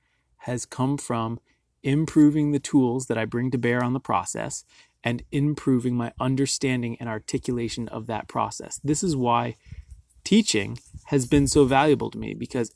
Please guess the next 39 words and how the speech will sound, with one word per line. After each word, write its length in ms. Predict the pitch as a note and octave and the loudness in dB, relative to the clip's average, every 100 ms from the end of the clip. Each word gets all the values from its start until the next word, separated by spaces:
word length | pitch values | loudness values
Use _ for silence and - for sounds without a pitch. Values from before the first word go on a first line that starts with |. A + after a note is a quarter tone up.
| - | -2
every 260 | C#3+ D3+ | 2 2
time 240 | D3 C#3 C3+ | 2 0 0
I 80 | |
teach 220 | B2+ C#3+ C#3+ | 0 -2 -2
somebody, 400 | B2 A#2+ A#2 A#2 _ | -2 -2 -2 -4 _
I 180 | C3 D#3+ | 2 4
learn 280 | C#3 A2 G#2+ | 2 -2 -8
something 420 | A2 G#2+ - A#1 | -10 -10 -8 -6
new 260 | A1+ A#1 - - _ - - - - - - | -6 -6 -10 -18 _ -20 -16 -14 -14 -14 -4
in 280 | C#3 D3 D3+ | 0 2 0
trying 480 | - C#3+ C3+ C3+ C3 | 2 2 2 0 -2
to 120 | C#3 | -2
articulate 640 | A#2+ - C#3 B2 A2 G#2+ _ _ _ _ | -4 -4 -6 -4 -4 -8 _ _ _ _
the 80 | C3 | -6
process 540 | C3 A#2+ A#2+ A2 - | 0 0 0 -8 -12
to 240 | - B2+ A#2+ | -6 -2 -2
them 280 | B2+ A#2 | -2 -2
in 40 | A#2 | -4
a 60 | |
way 200 | A#2 A#2 | -4 -2
that 140 | A2+ A2 | -4 -4
they 120 | A2 | -6
understand. 440 | A2 G#2+ C3 A#2 | -6 -8 -6 -4
Everybody 420 | G#2+ A#2 A#2+ B2 B2 | -4 -4 -2 -2 -2
understands 540 | B2 B2 - B2 A#2+ | -2 -4 -2 -4 -4
things 240 | B2+ A#2 | -6 -6
differently. 600 | A#2 C3+ - - - C3 _ _ _ _ _ - - _ _ | 0 -2 -2 -8 -12 -14 _ _ _ _ _ -20 -20 _ _
And 120 | - A#2+ | -6 0
so 340 | C#3+ B2+ B2 _ _ _ _ _ | 2 0 -2 _ _ _ _ _
in 180 | C#3+ C3 | 0 0
my 540 | B2+ B2 C3 C#3+ D3+ | 0 2 2 4 4
struggle 720 | C#3 - - C3+ A2+ A2 A#2+ - _ _ _ | 2 -2 0 0 0 -4 -8 -14 _ _ _
to 180 | - C3 | -4 -2
articulate 640 | A2 G#2+ - D#3+ C#3+ A#2+ A#2+ | -2 -2 0 2 2 0 -4
the 80 | |
process 640 | - B2+ B2+ - A2+ - - | -2 0 0 -2 -4 -6 -6
to 120 | C3 | -2
my 160 | A#2+ | -2
students, 560 | A2 - A3+ A#2 A#2 - | -2 -2 0 0 -2 -10